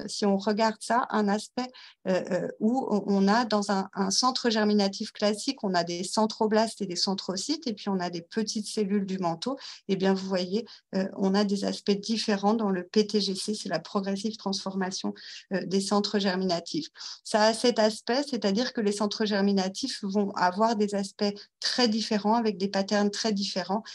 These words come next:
qui montrent que la zone du manteau, qui est la zone périphérique au, au, au, au centre germinatif, pénètre et émiettre le centre germinatif. C'est un diagnostic différentiel qui est particulièrement difficile avec un lymphome de Hodgkin nodulaire à prédominance lymphocytaire. Et quand on vous répondra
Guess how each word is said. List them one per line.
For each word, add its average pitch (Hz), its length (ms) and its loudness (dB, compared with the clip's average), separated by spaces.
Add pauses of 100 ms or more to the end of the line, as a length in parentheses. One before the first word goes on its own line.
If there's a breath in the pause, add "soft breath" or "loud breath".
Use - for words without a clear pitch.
(140 loud breath)
qui - 160 2
montrent 240 380 6
que 220 160 0
la 190 300 2
zone 240 260 4
du 226 120 0
manteau, 214 360 2
qui 311 140 -6
est 202 40 0
la 180 120 0
zone 196 220 2
périphérique 220 540 0
au, 208 220 -4
au, 190 220 -4
au, 190 120 -6 (600 loud breath)
au 180 140 -2
centre 220 380 2
germinatif, 196 680 2 (100)
pénètre 233 540 4
et 190 140 -4 (100)
émiettre 220 480 2 (260)
le 220 100 4
centre 240 380 2
germinatif. 196 720 0 (300 loud breath)
C'est 220 240 0
un 220 60 8
diagnostic 214 580 4
différentiel 208 600 0
qui - 120 -4
est - 80 0
particulièrement 226 840 0
difficile 214 560 -2
avec 190 240 -4
un 185 100 0
lymphome 220 380 0
de 214 80 4
Hodgkin 214 400 2
nodulaire 208 400 2
à 202 80 0
prédominance 190 600 0
lymphocytaire. 196 600 -2
Et 254 80 -4
quand 208 200 0
on 208 60 2
vous 196 160 0
répondra 214 640 0